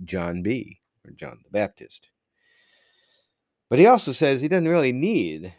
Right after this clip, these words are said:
human witnesses, as he has a greater witness, his teachings and his miracles.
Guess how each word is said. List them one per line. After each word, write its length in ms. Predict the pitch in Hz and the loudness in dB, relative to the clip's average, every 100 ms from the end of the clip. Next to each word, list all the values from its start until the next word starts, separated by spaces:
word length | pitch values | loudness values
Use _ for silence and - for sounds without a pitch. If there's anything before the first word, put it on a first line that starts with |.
| _ _ | _ _
human 340 | - 120 101 98 | -12 -8 -8 -8
witnesses, 640 | 95 85 - 71 78 90 | -10 -14 -20 -20 -18 -16
as 120 | 87 | -14
he 200 | 123 123 | -8 -4
has 160 | 107 95 | -4 -6
a 80 | |
greater 320 | 90 139 131 82 | -6 -4 -4 -6
witness, 580 | 65 - 67 - - _ _ _ _ _ _ | -12 -20 -20 -20 -20 _ _ _ _ _ _
his 320 | 98 98 - | -12 -12 -12
teachings 720 | - 147 139 104 87 90 90 - | -10 -10 -8 -10 -10 -12 -16 -14
and 160 | 87 | -12
his 200 | 87 82 | -12 -12
miracles. 840 | 95 117 107 87 - - _ - | -8 -6 -6 -8 -14 -20 _ -20